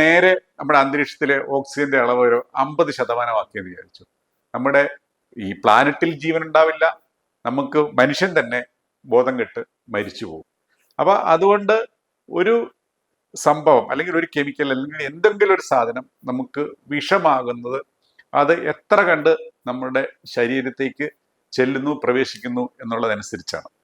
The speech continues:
അല്ലാതെ വിഷം എന്ന് പറഞ്ഞൊരു സാധനമില്ല. അതുകൊണ്ട് മനുഷ്യന് കൊടുക്കുന്ന ഡോസിൽ എലിക്ക് പാരസെറ്റമോൾ കൊടുത്താൽ എലി തട്ടിപ്പോവും. എന്നാൽ അത് അതിൻ്റെ എലിയുടെ ഡോസിൽ കൊടുത്താൽ അത് എലിയുടെ പനിയും മാറും.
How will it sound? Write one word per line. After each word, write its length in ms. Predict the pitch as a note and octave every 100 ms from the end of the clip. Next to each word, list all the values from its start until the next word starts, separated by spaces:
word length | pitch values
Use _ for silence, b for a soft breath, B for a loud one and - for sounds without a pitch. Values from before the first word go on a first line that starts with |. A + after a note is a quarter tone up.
| _ _ _ -
അല്ലാതെ 300 | A#2+ B2+ C#3 C#3 C#3
വിഷം 260 | - F3 D#3
എന്ന് 120 | B2 B2
പറഞ്ഞൊരു 300 | A#2 A2+ A2
സാധനമില്ല. 420 | G#2 F2+ F2 E2 - _ _ _ _ -
അതുകൊണ്ട് 360 | B2 D3+ D#3 D#3 D#3 - C3
മനുഷ്യന് 440 | D3 E3 - G3+
കൊടുക്കുന്ന 340 | F#3+ D#3 D3+ D3
ഡോസിൽ 280 | B2+ B2+ C3 B2+ _ _ C#3
എലിക്ക് 360 | D#3 D#3+ - F3+ F#3 _
പാരസെറ്റമോൾ 560 | C3+ B2 - C3 A#2+ C3 B2
കൊടുത്താൽ 320 | G#2+ - A#2 - _ _ _ A2+
എലി 160 | G#2+ A2 _ _
തട്ടിപ്പോവും. 480 | A2 - G#2+ - D#2 _ _ _ _ A2
എന്നാൽ 240 | A#2+ C#3 D3+ - _ C#3
അത് 100 | C#3
അതിൻ്റെ 260 | C#3 D3 D3 D3+ C#3+
എലിയുടെ 260 | D#3 G3 G3+
ഡോസിൽ 260 | C3 - B2
കൊടുത്താൽ 320 | A#2+ A2 B2 A#2+ - -
അത് 160 | A#2 A2+ B2 -
എലിയുടെ 260 | A2 A2+ G#2+ -
പനിയും 320 | G#2+ G#2 G2+ E2+
മാറും. 200 | D2+